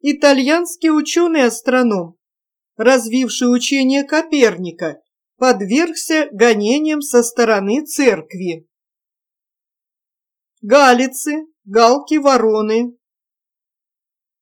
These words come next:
Галлы, французы. Гальциона, Алкиона, мифологическая, дочь бога ветров Эола, была превращена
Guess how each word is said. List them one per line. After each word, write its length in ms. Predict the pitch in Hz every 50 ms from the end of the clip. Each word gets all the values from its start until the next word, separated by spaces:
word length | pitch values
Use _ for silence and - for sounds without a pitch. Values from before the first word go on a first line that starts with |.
| _ _ _ _ _ _
Галлы, 800 | - 185 180 202 294 330 320 311 285 247 220 190 175 165 156 - _
французы. 880 | _ - 240 262 302 320 311 - - 339 311 269 202 175 175 156 143 143 _ _ _ _ _ _ _ _ _ _ _ _ _ _ _ _ _ _ _ _ _ _ _ _ _ _ _ _ _ _ _ _ _ _ _ -
Гальциона, 1160 | - 175 208 277 311 339 330 330 - - 330 320 285 269 254 233 226 226 220 240 254 262 269 254 _
Алкиона, 800 | - 240 247 247 247 247 254 262 262 247 226 214 214 220 214 208
мифологическая, 1200 | 220 269 277 - 302 285 277 285 285 254 220 240 226 - 196 190 185 - - - 190 180 170 165 _ _ _ _ _ _ _
дочь 440 | - 190 185 277 285 254 247 - - -
бога 540 | 233 190 175 233 233 214 202 185 208 202 190 185
ветров 540 | 190 170 180 202 202 202 226 254 285 302 294 - -
Эола, 720 | - 277 285 285 277 262 240 208 190 175 165 156 156 _ _ _ _ _ _ _ -
была 420 | 196 202 262 254 285 311 320 311
превращена 920 | 311 - 254 262 254 220 233 240 233 226 - - 240 214 214 240 277 294